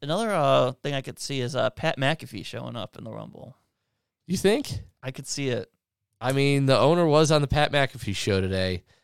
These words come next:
Speaker 1: There you go.
Speaker 2: Um, so we'll see where that goes. Uh, what else? Anything else? I mean,
Speaker 1: That's all I got.
Speaker 2: again, looking forward to the Rumble. Always fun to watch. Um,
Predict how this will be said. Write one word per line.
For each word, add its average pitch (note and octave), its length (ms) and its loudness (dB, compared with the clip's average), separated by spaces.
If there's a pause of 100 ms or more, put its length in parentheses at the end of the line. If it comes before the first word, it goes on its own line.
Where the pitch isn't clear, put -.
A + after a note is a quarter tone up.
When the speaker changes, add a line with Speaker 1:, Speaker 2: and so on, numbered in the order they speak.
(100)
Speaker 1:
There G#2 100 -14
you C3 120 -16
go. D#3+ 120 -8
Speaker 2:
Um, E2+ 540 -4 (1300)
so - 180 -6
we'll G#2 100 -4
see - 140 -4
where G#2 140 -2
that F#2 200 -8
goes. D#2+ 480 -14 (160)
Uh, E2+ 460 -14
what C3 200 -2
else? A#2 180 0
Anything A#2+ 260 0
else? A#2 340 -2
I G2+ 60 -4
mean, G2 280 -4
Speaker 1:
That's A#2+ 260 -10
all D3 180 -4
I C#3+ 80 -6
got. C#3+ 340 -8 (240)
Speaker 2:
again, G#2+ 340 -2
looking B2 240 -4
forward A#2 280 -4
to G#2+ 80 -2
the G2 120 -4
Rumble. F#2+ 520 -4
Always G#2+ 320 -4
fun G2+ 160 -4
to F#2 80 -6
watch. G2+ 640 -4 (680)
Um, F2 500 -10